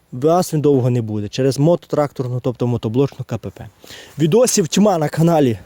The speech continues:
Через те той канал був, як то кажуть, і створений. Для того, щоб людям пояснити, що є нормальні трактори з нормальною коробкою за ту саму ціну. В той час вони були. І навіть зараз можна сказати. Того, що, що Зубер Монстр з гамном фрезою і з гамном плугом,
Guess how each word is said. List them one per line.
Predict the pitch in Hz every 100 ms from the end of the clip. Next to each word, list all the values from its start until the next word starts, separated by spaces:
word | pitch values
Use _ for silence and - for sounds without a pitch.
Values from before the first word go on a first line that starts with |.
| - - -
Через | 160 147 -
те | 175
той | 165
канал | 143 131 151
був, | 131 131
як | 127
то | 117
кажуть, | - 127 123 -
і |
створений. | 123 135 127 110 101 101 _ _ _ _ _
Для | 135
того, | 143 175
щоб | 160 139
людям | 147 139
пояснити, | 131 135 127 131 117
що | -
є | 139 120
нормальні | 123 156 156 135
трактори | 120 - 135 120
з |
нормальною | 123 120 113 110
коробкою | - 170 226 - 202 131
за | 156
ту | - 175
саму | 175 165 165
ціну. | - 156 151 - -
В | -
той | - 170
час | 160 160 -
вони | 147 139
були. | 131 127 120 - - -
І | 247
навіть | 233 208 175
зараз | 185 160 135 135
можна | 123 117 110
сказати. | - 110 107 107
Того, | - 160
що, | 156 156
що | - 175
Зубер | 175 180 185
Монстр | 214 262 - 233 _ - _ _
з | -
гамном | 135 190 214 202 190 - -
фрезою | - 175 156 185 180
і | 165
з | 151
гамном | 151 180 175 170
плугом, | - 185 170